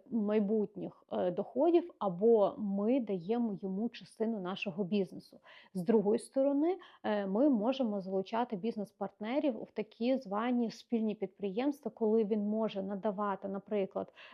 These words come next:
е, якісь свої послуги або своє обладнання, на якому ви можете виготовляти свої товари, продукти і таким чином створювати новий бренд. І знову ж таки,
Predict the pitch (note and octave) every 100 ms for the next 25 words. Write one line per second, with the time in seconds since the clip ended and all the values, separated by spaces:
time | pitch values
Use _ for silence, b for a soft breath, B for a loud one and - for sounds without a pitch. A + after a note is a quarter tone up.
0 | B G#3+ F#3+ B3+ - A#3+ B3 B3+ A3+ G3+
1 | F#3+ G3+ F#3+ G3 G#3 F3+ A#3 - B3 A3+
2 | B3 A3 G#3 G#3 G#3+ A#3 B3 A#3+ G#3 G3
3 | G3 A3+ A#3+ G#3 G3 F#3+ G#3+ A#3 G#3 F#3+
4 | G3 G3+ F#3 G#3+ G#3+ - G3+ G3+ G3 F#3+
5 | G3 G3 F3+ G3 F#3+ A3+ D4 A#3+ G#3+ G3+
6 | G#3 F#3+ - A#3+ C4+ B3+ - F#3+ A3 A3
7 | G#3 G3 G3 G3+ G3 E3+ F#3 A3+ C4+ B
8 | B B G#3 G#3+ A3 G3+ - F#3+ - C4+